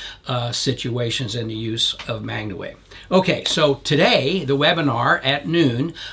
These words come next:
uh, the we-, Women's Wellness webinar is, uh, with Elaine. I'll be joining her, and a, a guest, Stephanie, uh, will be with her from Michigan. I've just dropped Stephanie's last name. I apologize, Stephanie, if you happen to be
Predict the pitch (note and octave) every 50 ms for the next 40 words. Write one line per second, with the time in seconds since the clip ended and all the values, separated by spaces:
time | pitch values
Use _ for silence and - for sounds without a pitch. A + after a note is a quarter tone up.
0 | - - - C#3 B2+ B2+ B2 B2+ B2+ C3 C#3 C#3 D3 C#3 - B2+ D3+ D#3+ D#3 D#3
1 | D3 C3 A#2 B2+ C3 D3 D#3 F3 F3+ E3 C#3 - - C#3+ C3+ B2 A#2+ A#2+ A2 G#2+
2 | G#2 G#2 B2 D3 C#3+ - - - - - - - C3 A#2+ A#2 A#2+ A2+ - - -
3 | - C3+ B2+ B2 A#2 A#2+ B2 A#2 A#2 A2+ - - D3 D#3 D3+ B2+ C3 C3+ C#3+ D#3+
4 | E3+ D#3+ C3+ G#2 A2 A#2+ C3 B2+ C3+ C#3+ C#3 B2+ B2 C3+ C3 C3 C3 C3 C3 C3
5 | B2+ A2+ A#2+ B2+ B2 C3+ C#3+ D3 - - B2+ B2 A#2+ A#2+ A#2+ A2+ A2+ - - -
6 | A2+ A2+ A2+ C3 C3 C#3+ - - - - - - D3 C3+ C3 - C3+ C3 D3 D#3
7 | D3 - - - - - - C#3+ C3 B2+ B2 B2+ B2+ C3+ C#3 C3 B2+ C#3 C#3+ -
8 | - E3 E3 E3 E3 - - B2+ A#2 B2 D3 E3 E3 - D#3+ B2 C#3 C#3+ C#3+ B2
9 | A#2+ A#2 - - - - C3 A#2 - - - B2 C3+ B2+ C3 - - - - C#3
10 | C3+ B2+ - B2 A#2 A2+ - B2 A#2+ A#2 A2+ A#2 - C3+ C3 C3 A#2+ A#2 A2+ A#2
11 | A#2 A#2 - C3+ C3+ C3+ C3 A#2 A2+ G#2+ A2 A#2+ A#2 - - B2 B2 - A#2+ A#2
12 | A2+ G#2+ - A2 G#2+ A#2+ A#2+ A#2 - A#2 A2 G#2 A2 A#2 A2+ A2